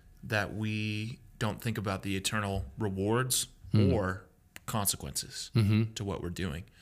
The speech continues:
Speaker 1: Um, and so there's always been a statement for me that has helped, which is that, uh, you know, a lot of us think that eternity starts when we die.
Speaker 2: Mm-hmm.
Speaker 1: That's when eternity starts.
Speaker 2: Mm-hmm.
Speaker 1: But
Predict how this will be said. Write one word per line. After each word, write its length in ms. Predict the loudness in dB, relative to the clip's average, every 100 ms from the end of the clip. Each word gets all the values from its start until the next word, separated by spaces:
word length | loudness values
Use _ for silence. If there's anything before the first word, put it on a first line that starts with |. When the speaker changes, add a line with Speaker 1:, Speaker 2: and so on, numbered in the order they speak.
| -20 -20 -20 -4
Speaker 1:
Um, 460 | -2 0 -2 -4 -4
and 160 | -2 2
so 360 | 2 4 2 0
there's 180 | 2 4
always 260 | 2 2 0
been 120 | 2
a 60 |
statement 500 | 4 4 2 2 0
for 120 | -2 0
me 220 | 2 2
that 120 | 2
has 140 | 0 0
helped, 420 | 0 0 0 -4 -6 -20 -16 -4
which 280 | 2 4
is 480 | 4 2 2 2 2 2
that, 360 | -2 -2 -6 -10 -10
uh, 140 | -8 -8
you 120 | -6
know, 240 | -4 -4 -6
a 120 | -2
lot 180 | 2 4
of 100 | 4
us 180 | 4 2
think 380 | 2 -2 -4 -12 -16 -20 -20 -4
that 140 | -2
eternity 540 | 0 0 0 0 0 2
starts 760 | 2 4 2 0 2 2 0 -6
when 200 | -8 -4
we 100 | -2
die. 400 | 2 2 2 -4 -12 _ _ 4
Speaker 2:
Mm-hmm. 280 | 6 6 4 4
Speaker 1:
That's 220 | 2 2
when 120 | -2
eternity 440 | -4 -4 -4 -4 -2
starts. 420 | 2 2 4 6
Speaker 2:
Mm-hmm. 240 | 6 6 4 -4 -20 -20 -20 _ -2
Speaker 1:
But 320 | -2 -2